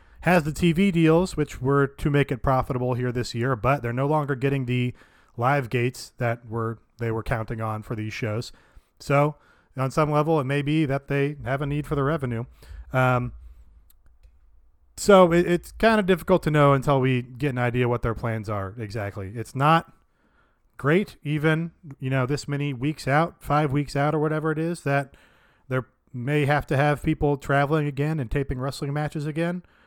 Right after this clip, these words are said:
Uh, it, that's probably not ideal. Um,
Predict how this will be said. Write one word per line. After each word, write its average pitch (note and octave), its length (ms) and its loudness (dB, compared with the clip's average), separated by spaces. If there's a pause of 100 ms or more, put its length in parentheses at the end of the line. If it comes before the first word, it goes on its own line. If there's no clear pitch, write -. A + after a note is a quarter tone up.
(120)
Uh, A2+ 440 -2
it, A#2 260 -10
that's A#2 380 -10 (200)
probably C#3 260 0
not C3+ 220 0
ideal. C3+ 440 -2 (540)
Um, A2+ 440 -2